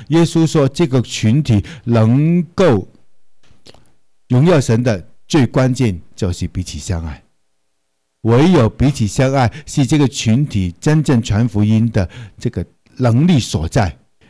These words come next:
没有爱，这个福音传不出去。对，他们看不懂这个核心问题，他们还在争，呃，谁为大，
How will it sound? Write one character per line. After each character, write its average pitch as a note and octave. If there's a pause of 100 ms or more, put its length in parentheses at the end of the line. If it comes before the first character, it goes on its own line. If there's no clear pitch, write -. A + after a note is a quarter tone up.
(240)
没 C#3
有 B2
爱， A#2 (320)
这 D#3+
个 C3+
福 A2
音 A#2+
传 F2+
不 F#2
出 -
去。 F#2+ (480)
对， F#2 (320)
他 G3
们 F#3
看 F3+
不 D#3+
懂 F#2+
这 D#3
个 A#2
核 G2
心 A#2+
问 A2
题， D#2+ (320)
他 F3+
们 F3
还 C3
在 D3
争， C#3+ (720)
呃， G#2 (300)
谁 -
为 A#2
大， G#2+